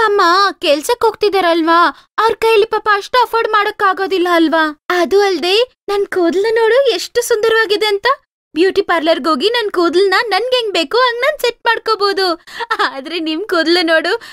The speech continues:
ಆ ಗುಂಡು ತರ, ನಿಮ್ಗೂ ಸ್ವಲ್ಪ ಸ್ವಲ್ಪ ಕೂದಲು ಇದೆ ಅಷ್ಟೇ."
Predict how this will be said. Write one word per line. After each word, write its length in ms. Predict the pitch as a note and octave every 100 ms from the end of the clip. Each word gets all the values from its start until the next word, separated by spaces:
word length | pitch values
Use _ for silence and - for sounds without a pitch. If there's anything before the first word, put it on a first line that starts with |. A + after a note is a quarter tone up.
| -
ಆ 140 | F4 F4+
ಗುಂಡು 520 | A#3+ A3 D4 C#4+ C#4
ತರ, 220 | - E4+ D#4 D#4 F#4+ - _
ನಿಮ್ಗೂ 440 | F#4 G4+ G4 G4 A#4
ಸ್ವಲ್ಪ 380 | - G4 F#4+ A4
ಸ್ವಲ್ಪ 300 | G4+ F4 G#4 -
ಕೂದಲು 540 | G#4+ D#4+ D#4+ G#4+ G4+
ಇದೆ 280 | G4+ G4+ G4+
ಅಷ್ಟೇ." 760 | D#4 _ E4 - - G#4 F#4+